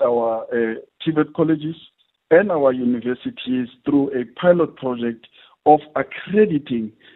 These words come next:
um, uh, private, uh, um, accommodation providers to make sure that they assist, uh, the sector in providing these beds that, uh, we so much, uh, require. Uh, let me indicate that, uh, as, as in,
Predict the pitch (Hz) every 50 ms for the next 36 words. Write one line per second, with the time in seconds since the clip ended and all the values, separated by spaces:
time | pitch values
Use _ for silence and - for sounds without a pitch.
0 | _ _ - - 123 123 123 123 123 127 123 123 120 127 - - 131 123 123 120
1 | - 143 147 147 147 135 139 135 131 - - - 127 123 123 120 - 127 120 120
2 | 113 123 - - 127 - - 147 131 131 123 120 123 123 - - 123 120 117 -
3 | - 113 113 - 123 127 139 143 143 165 180 - _ _ _ _ _ _ _ _
4 | _ - - 127 127 127 139 143 143 - - 160 156 151 151 147 135 127 123 117
5 | - - - 127 127 127 127 131 - 131 123 120 - - - 170 175 170 - _
6 | _ - 135 131 127 127 120 123 120 120 - - 165 160 160 165 139 120 117 120
7 | _ _ _ _ _ _ - 139 139 135 - - 123 113 120 127 131 131 131 131
8 | 127 120 120 135 143 131 117 - - 120 127 139 131 113 - - - 123 120 120
9 | 120 - 120 120 120 120 - 117 117 - - - 160 151 139 127 123 117 - -
10 | - 131 117 113 117 107 107 - - - 139 127 113 107 107 104 _ _ _ _
11 | - _ _ _ - 127 127 127 127 131 - - 135 131 151 - 349 349 330 294
12 | 233 220 - - 220 208 202 170 160 151 147 147 - 147 139 139 139 135 135 131
13 | - 147 139 135 - - - - - 143 139 127 135 151 147 139 143 135 135